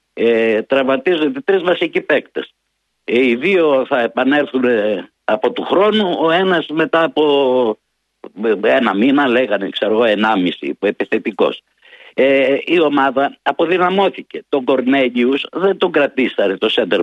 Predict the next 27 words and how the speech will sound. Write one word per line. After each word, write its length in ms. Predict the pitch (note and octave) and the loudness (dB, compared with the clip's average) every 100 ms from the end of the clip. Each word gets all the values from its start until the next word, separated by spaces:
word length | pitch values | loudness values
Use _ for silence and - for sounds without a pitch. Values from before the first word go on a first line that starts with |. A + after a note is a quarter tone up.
| D2+ | 0
back, 160 | F2+ - G2 | -2 -2 -6
τον 120 | F3+ | -4
καλύτερο 460 | E3+ F#3+ G3 F3 F3 | 0 0 0 0 -2
παίκτη 380 | E3+ D3+ - E3 | 0 -4 -4 -12
μας. 220 | D3 - _ _ _ _ _ _ _ | -10 -14 _ _ _ _ _ _ _
Ε, 560 | - D3 C#3 C3+ C3 B2+ - | 0 2 2 2 0 -2 -4
στη 160 | - | -6
συνέχεια 560 | D#3 E3 D#3 D#3 F3+ E3+ | -2 0 2 0 0 0
θα 120 | F3 | 0
μπορούσαν 380 | E3 F#3+ F#3+ G3 | 0 0 2 0
να 100 | F3+ | 0
πάρουν 360 | F3 F#3 F#3 F3+ | 0 0 0 0
το 160 | D3+ | 0
Βέργο 520 | A#2 C#3 B2+ D#3+ F3 _ _ _ _ _ _ | 0 0 0 -2 -4 _ _ _ _ _ _
για 680 | F#3+ F3+ F3 F3 E3+ E3 - - | -2 0 2 2 0 -2 -6 -8
αυτό 260 | G3+ F3+ | -4 -2
το 80 | - | -2
εξάμηνο 680 | - - - D#3 B2 F#2+ F#2+ | -4 -6 -6 -2 0 0 -2
που 180 | - C3 | -4 -2
πήγε 220 | D#3 B2+ | 2 0
στη 160 | - D3+ | 0 0
Λαμία. 420 | D3 C#3+ A2 G#2+ | 2 2 2 2
Δεν 140 | E3+ | 0
ξέρω 260 | - F3 D#3 | -2 0 2
για 160 | C3+ | 0
ποιο 200 | B2+ D3 B2+ | 0 -2 0
λόγο 400 | F3 F#3 F#3 | 0 2 0